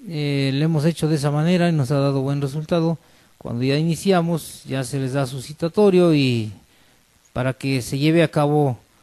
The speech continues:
el acuerdo de cómo se va a llevar, cómo se va a dar la premiación y todo.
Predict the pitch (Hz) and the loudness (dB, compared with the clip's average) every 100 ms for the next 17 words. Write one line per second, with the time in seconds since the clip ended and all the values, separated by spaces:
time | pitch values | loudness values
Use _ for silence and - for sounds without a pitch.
0 | _ _ _ 127 123 - 156 170 156 156 | _ _ _ -8 -8 0 4 4 4 2
1 | 120 123 - 196 190 156 139 127 143 139 | 0 -4 0 0 0 -4 -4 -2 0 0
2 | 127 113 110 110 120 123 143 175 175 - | 0 -2 -6 -8 -6 -2 0 0 -2 -2
3 | 147 151 123 131 139 151 175 170 139 131 | -4 -2 -2 -2 0 0 0 0 -2 -4
4 | 123 113 - 160 160 143 - 135 127 | -2 -4 2 4 4 2 0 -2 -2